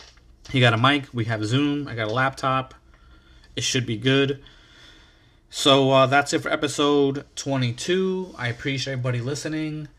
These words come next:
Thank you for all the new listeners. If you found me from the podcast, I appreciate it. If you don't know, I have an Instagram. It's at the underscore, uh, chronicles underscore of underscore a underscore gamer.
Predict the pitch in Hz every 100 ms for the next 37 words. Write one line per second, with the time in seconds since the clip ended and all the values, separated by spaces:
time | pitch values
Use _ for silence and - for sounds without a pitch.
0 | _ _ _ _ - 123 123 127 127 120
1 | 147 151 151 147 147 143 143 135 - -
2 | - _ _ _ _ _ 131 123 123 117
3 | 135 135 139 139 131 127 120 139 139 139
4 | 156 147 147 123 104 - 135 131 151 147
5 | 147 131 120 117 123 117 110 131 147 151
6 | 151 156 - 113 113 110 107 - 135 135
7 | 139 135 135 139 143 - - - - -
8 | - - - 120 110 - 127 123 135 -
9 | - - - _ - 113 110 101 - 120
10 | 127 139 139 - 151 151 156 156 156 -
11 | - - - _ - _ _ - - _
12 | - 110 101 - 127 131 131 127 139 127
13 | - 131 131 127 - 135 131 131 - 127
14 | 131 123 135 127 123 - 131 127 123 127
15 | 123 120 120 123 117 117 - 113 110 113
16 | 113 120 139 156